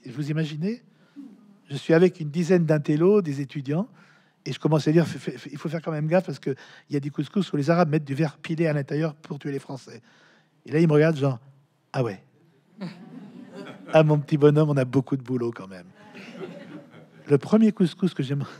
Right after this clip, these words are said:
je suis désolé, il était excellent. Il était excellent. Il y avait, euh, il y avait des raisins, il y avait, il y avait pas de verre pilé dedans. C'est formidable que tout d'un coup, tu sens, et c'est terrible que tout s'effondre comme ça.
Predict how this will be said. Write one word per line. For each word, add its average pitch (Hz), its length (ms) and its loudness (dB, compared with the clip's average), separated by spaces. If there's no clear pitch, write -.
je - 60 -20
suis - 100 -14
désolé, 117 380 -12
il - 40 -20
était - 120 -6
excellent. - 420 -12
Il 139 60 -2
était 139 140 -6
excellent. 170 400 -6
Il - 60 -10
y - 20 0
avait, 127 320 -2
euh, 117 300 -8
il 131 40 -8
y - 40 -8
avait 123 160 -2
des 127 100 -2
raisins, 135 560 -2
il 131 80 -6
y 113 40 -10
avait, 107 180 -14
il 127 60 -10
y 127 40 -6
avait 147 140 -2
pas 214 160 0
de 165 120 -6
verre 139 220 -4
pilé 123 300 -10
dedans. 101 280 -16
C'est - 200 2
formidable 208 500 2
que 202 100 -2
tout 151 300 -4
d'un 170 160 4
coup, 214 340 2
tu - 140 -2
sens, 226 340 2
et 160 40 -2
c'est 160 180 -6
terrible 233 340 2
que 175 100 0
tout - 200 -6
s'effondre 190 640 -8
comme 123 180 -18
ça. - 180 -18